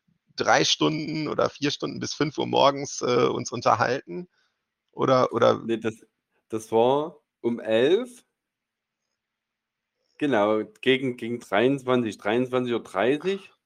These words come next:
Speaker 2: Ja, der Mosel zeigt schon, bis vier ging
Speaker 1: Ah,
Speaker 2: das
Speaker 1: okay.
Speaker 2: nämlich.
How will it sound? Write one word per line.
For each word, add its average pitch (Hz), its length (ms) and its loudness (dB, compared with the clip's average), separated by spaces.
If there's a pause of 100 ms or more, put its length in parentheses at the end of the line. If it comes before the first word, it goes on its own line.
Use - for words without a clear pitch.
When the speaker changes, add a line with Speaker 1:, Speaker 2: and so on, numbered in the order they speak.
(720)
Speaker 2:
Ja, 113 320 2
der 127 140 2
Mosel 143 560 8
zeigt 156 380 2
schon, 156 360 2
bis 135 220 -2
vier 175 600 4 (680)
ging 139 120 -6
Speaker 1:
Ah, 160 340 8
Speaker 2:
das 127 100 4
Speaker 1:
okay. 139 100 4
Speaker 2:
nämlich. 180 200 4